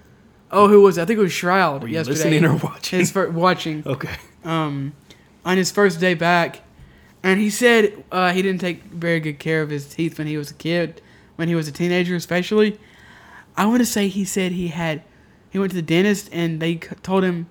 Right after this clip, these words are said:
Speaker 1: he had twenty-something cavities. His mouth must have just been, like, felt like it was in, literally in a bear trap.
Speaker 2: So now he has fake teeth?
Speaker 1: He said they, I don't, I don't know. I, I think, I, maybe I was listening and <laughs> I'm not watching.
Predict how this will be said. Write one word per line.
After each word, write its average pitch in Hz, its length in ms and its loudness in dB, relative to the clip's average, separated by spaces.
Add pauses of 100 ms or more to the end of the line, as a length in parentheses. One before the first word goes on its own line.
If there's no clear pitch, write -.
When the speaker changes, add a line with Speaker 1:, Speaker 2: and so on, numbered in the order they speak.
(420)
Speaker 1:
he 190 160 -2
had 156 300 -4
twenty-something 175 1040 -2
cavities. 139 720 -8 (680)
His 262 180 2
mouth 254 300 4
must 233 180 2
have 214 100 -2
just 196 240 0
been, 214 360 2 (880)
like, 202 340 0
felt 240 200 8
like 220 180 2
it 208 60 2
was 190 140 4
in, 190 500 -2
literally 226 420 6
in 208 80 2
a 185 80 0
bear 180 380 0
trap. 139 520 -6 (160)
Speaker 2:
So 117 440 -4
now 120 220 -6
he 120 100 -6
has 113 520 -10
fake 107 200 -10
teeth? - 280 -4 (520)
Speaker 1:
He 175 140 -6
said 202 440 0
they, 175 160 -2
I 185 140 2
don't, 226 260 2
I 180 100 2
don't 202 160 4
know. 175 220 4
I, 147 220 -4
I 151 40 -6
think, 170 240 -2
I, 160 120 -4
maybe 196 260 4
I 220 60 8
was 185 280 4
listening 160 440 -4
and 165 120 -6
<laughs> - 20 -12
I'm 202 120 -8
not 180 200 0
watching. 175 420 -2